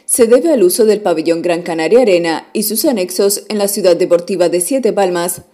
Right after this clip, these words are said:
que ha provocado que la Corporación Insular presuntamente dejara de ingresar seiscientos sesenta mil euros.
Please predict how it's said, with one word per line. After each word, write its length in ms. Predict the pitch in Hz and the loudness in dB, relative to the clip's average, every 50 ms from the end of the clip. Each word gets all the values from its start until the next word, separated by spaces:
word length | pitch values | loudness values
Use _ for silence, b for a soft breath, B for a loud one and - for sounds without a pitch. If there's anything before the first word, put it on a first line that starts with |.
| B B B B B B - | B B B B B B 2
que 80 | 254 | 2
ha 80 | 247 247 | 2 4
provocado 520 | 330 330 294 247 214 - 190 175 196 214 | 2 2 2 2 2 2 2 0 0 2
que 120 | 214 240 208 | 2 2 2
la 100 | 190 185 | 2 0
Corporación 560 | 196 185 - - 185 175 180 180 - 202 233 | -2 -6 -2 0 0 0 2 0 -2 -2 -2
Insular 480 | 285 302 - - 220 196 196 196 196 - | -2 -2 0 0 2 2 2 0 0 -2
presuntamente 800 | 190 196 202 - 302 320 320 339 277 220 185 190 202 233 220 208 | -2 -2 -2 -2 -4 -4 -2 0 0 0 -2 -2 0 0 2 2
dejara 380 | 196 185 - 190 170 160 165 | 0 -2 -2 -4 -4 -2 0
de 80 | 190 269 | 0 0
ingresar 680 | 302 302 320 277 254 254 - 208 196 196 - - - - | 0 0 0 0 0 0 0 0 0 0 -2 -6 -8 -6
seiscientos 600 | - 226 190 185 185 - 277 285 302 349 339 320 | -2 0 2 0 0 0 -2 -2 -2 -2 -2 -2
sesenta 460 | 269 226 - 202 180 170 165 170 170 | -2 -2 -4 -4 -4 -4 -4 -4 -2
mil 200 | 196 247 277 247 | -2 0 2 4
euros. 680 | 175 160 165 175 180 175 175 190 202 - - - _ | 4 4 4 4 6 6 4 4 2 -2 -8 -14 _